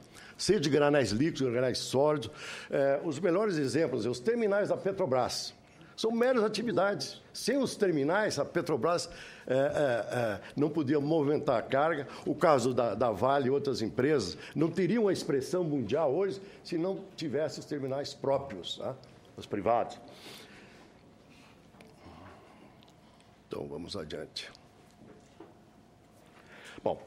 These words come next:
razões e fundamentos do nosso pedido a essa comissão, tá? A competência da, da S P U é sobre imóveis. Isso vem desde um decreto-lei de mil novecentos e quarenta e seis.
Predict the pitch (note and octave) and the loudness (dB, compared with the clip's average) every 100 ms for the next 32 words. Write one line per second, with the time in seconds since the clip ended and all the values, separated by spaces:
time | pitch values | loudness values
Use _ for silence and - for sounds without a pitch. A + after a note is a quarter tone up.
0 | - F3+ E3 C3 A3+ C#3+ F#3 F3 C#3 B2+ | -4 0 0 2 0 0 0 2 2 2
1 | D#3+ B2+ C3 C#3 C#3 - - G#2 G#2 A#2+ | 0 -2 -2 -2 -2 -4 -8 -6 -6 -4
2 | A2+ A2 - G2 E2 - - - - B2 | -4 -4 -6 -8 -8 -12 -20 -20 -8 -6
3 | A2 - D#2+ - - G2+ A#2+ - - - | -4 -4 -6 -8 -6 -4 -4 -8 -18 -16
4 | - - - - - - C#3+ - F3+ - | -16 -20 -20 -4 -2 0 0 2 2 2
5 | A3+ F3+ C3+ D3 A2+ A2 C3 C3+ C3+ C#3 | 2 2 2 4 4 2 2 2 2 -2
6 | - C#3 G3+ - D3+ B2+ G3 G3+ F#3+ B2+ | 0 2 2 0 -2 0 0 2 2 2
7 | C3 E3+ D3 A2 G3 - E3+ E3+ C#3 D3 | 4 6 6 2 -2 -2 -2 -2 -2 -2
8 | C#4 C4 E3 E3+ D3+ C#3+ F3+ F#3+ F3 C3 | 2 2 0 0 0 2 2 2 0 2
9 | F#3 F#3+ C3 D#3 B3 A3+ F#3 - F3+ F3 | 2 2 0 2 2 4 2 0 -2 0
10 | E3 D#3+ D3+ G#2+ E2 | 0 0 -2 -4 -4